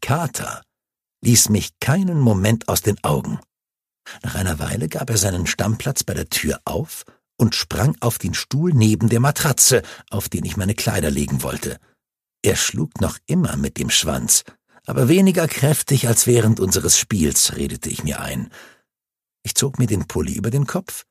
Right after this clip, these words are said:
der Kater drehte sich ein paar Mal auf dem Stuhl im Kreis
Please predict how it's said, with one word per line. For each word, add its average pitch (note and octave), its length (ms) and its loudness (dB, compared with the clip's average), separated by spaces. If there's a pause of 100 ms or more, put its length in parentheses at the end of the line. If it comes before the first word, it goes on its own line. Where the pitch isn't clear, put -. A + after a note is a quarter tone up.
(360)
der - 100 -4
Kater - 440 -4
drehte B2+ 360 0
sich A#2+ 180 0
ein A#2 140 2
paar A2 220 0
Mal A#2 160 2
auf A2 140 -6
dem G#2 140 -2
Stuhl G#2+ 260 0
im E2+ 100 -2
Kreis C3+ 460 0